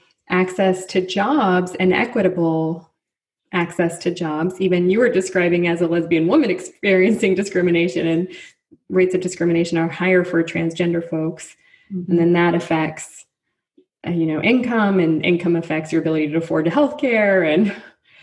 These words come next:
Speaker 1: and it's just a domino system.
Speaker 2: Right.
Speaker 1: Now, family relationships are also really important when we talk about, um, deepening our understanding of the experiences of older transgender folks. Can you share about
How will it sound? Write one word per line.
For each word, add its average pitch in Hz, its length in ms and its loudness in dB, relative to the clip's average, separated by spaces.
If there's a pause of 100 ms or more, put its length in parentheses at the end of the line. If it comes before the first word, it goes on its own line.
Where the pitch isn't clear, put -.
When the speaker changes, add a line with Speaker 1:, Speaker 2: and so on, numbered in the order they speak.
(260)
Speaker 1:
and 180 100 2
it's 175 240 -2
just 185 240 0
a 160 60 2
domino 165 560 0
system. - 680 -6 (460)
Speaker 2:
Right. - 200 -8 (1200)
Speaker 1:
Now, 254 420 2
family 254 520 4
relationships 285 840 2
are 240 120 2
also 202 280 0
really 226 500 -2
important 240 840 0
when 226 200 -2
we 220 160 2
talk 208 320 -2
about, 202 720 0
um, 190 420 -2 (640)
deepening 208 420 0
our 196 120 2
understanding 196 600 0
of 190 80 0
the 190 80 2
experiences 185 600 -2
of 185 100 -4
older 202 340 -4
transgender 208 580 -4
folks. 220 240 -6
Can 240 220 -6
you 254 100 0
share 294 320 2
about 262 800 -2